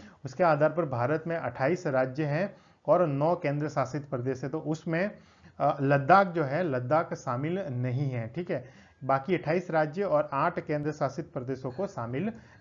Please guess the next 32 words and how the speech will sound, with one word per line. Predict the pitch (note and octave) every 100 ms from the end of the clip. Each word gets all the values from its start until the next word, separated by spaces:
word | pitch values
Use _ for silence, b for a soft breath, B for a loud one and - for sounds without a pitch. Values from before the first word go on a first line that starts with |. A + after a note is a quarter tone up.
| -
किया | C3+ C3 E3 F#3+ -
गया | A#2+ B2+ C3
है। | B2 B2 B2+ - B B B
अब | F#3+
देखिए, | A#3 G#3+ D3+ - B2+
यहाँ | B2 C#3 F3 G#3
पर | A#3+
एक, | G#3+ A3 A3
अ, | G#3 G3+ D3+ C#3+ D3
यूपीएससी | D3 F3 A#3 A#3+ A#3+
के | A3 A3+
लिए | A3 A3
ये | G#3+ G#3+
एक | G3 D#3+
डीप | F#3+ A3
में | G3+
हम | E3+ D#3
जानते | C#3+ C3+ E3
हैं | E3+ F3
कि, | G3+ G#3+ D#3+
अ, | D3
जानने | D3 D3 E3 F3
की |
कोशिश | F3 D3 E3 -
करते | C#3 B2+ C#3
हैं | D#3+ A3 B B B B B B -
कि | A3+
दो | D#3 G#3+ B3
हज़ार | F3+ G3 G#3
अठारह | D3 C#3 C#3 D#3+ G3+
में | G3 E3+
जब | D3 F#3+ -